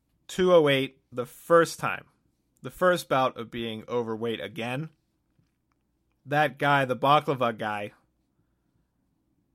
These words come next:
we all got in the car to go to a bar, everyone in that house, and he says, "Oh, Mike should sit up front because he's the fattest."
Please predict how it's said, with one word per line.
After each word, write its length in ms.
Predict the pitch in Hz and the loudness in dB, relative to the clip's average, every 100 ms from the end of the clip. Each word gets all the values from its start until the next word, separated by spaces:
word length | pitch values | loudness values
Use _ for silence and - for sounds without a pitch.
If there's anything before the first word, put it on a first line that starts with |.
| _ | _
we 180 | 120 131 | -8 0
all 140 | 139 | 2
got 180 | 143 139 | 2 2
in 120 | 139 | 2
the 120 | 131 117 | -4 -4
car 260 | 147 131 | 0 0
to 80 | 123 | 0
go 180 | 117 123 | 2 2
to 100 | 120 | 2
a 40 | |
bar, 580 | 107 120 120 113 110 113 - | -2 0 2 0 -4 -12 -8
everyone 380 | 117 120 117 | -6 -4 -4
in 100 | 117 | -6
that 160 | 117 110 | -4 -4
house, 480 | 131 120 113 110 - | 0 0 0 -6 -14
and 160 | 123 | -12
he 120 | 127 123 | -10 -10
says, 340 | - 120 113 - | -4 -4 -4 0
"Oh, 360 | 147 143 123 _ _ _ | 4 4 2 _ _ _
Mike 240 | 143 165 175 | 0 0 0
should 180 | 185 151 | -6 -6
sit 220 | 180 156 | 0 0
up 100 | 139 | 0
front 300 | - 156 135 | 2 0 2
because 380 | 135 147 135 - | -6 -4 -4 -4
he's 200 | 143 120 | -4 -4
the 100 | 113 | -8
fattest." 640 | - 147 135 98 - - | 2 4 4 0 -10 -20